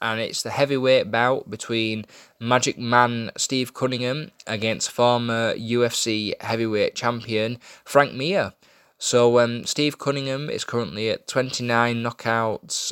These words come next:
uh, wins, nine losses and one draw with thirteen knockouts. Frank Mir is currently at eighteen wins with eleven losses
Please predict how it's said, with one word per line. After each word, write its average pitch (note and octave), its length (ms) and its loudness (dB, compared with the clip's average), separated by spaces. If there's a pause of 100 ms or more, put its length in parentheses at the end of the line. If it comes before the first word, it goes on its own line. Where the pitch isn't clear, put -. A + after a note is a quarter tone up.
uh, G#2 160 0
wins, A#2+ 540 -2 (320)
nine A#2+ 380 4
losses G#2+ 720 -2 (140)
and G2+ 320 -4
one G2+ 220 2
draw G#2+ 420 2
with A2+ 140 -2
thirteen G#2+ 500 -2
knockouts. B2+ 640 -6 (100)
Frank B2+ 380 4
Mir B2+ 480 -2
is - 140 -10
currently G2+ 440 -6
at - 160 -2
eighteen A2 640 -4
wins A2 460 -4 (340)
with A2+ 100 -4
eleven A2 380 2
losses G#2+ 540 -2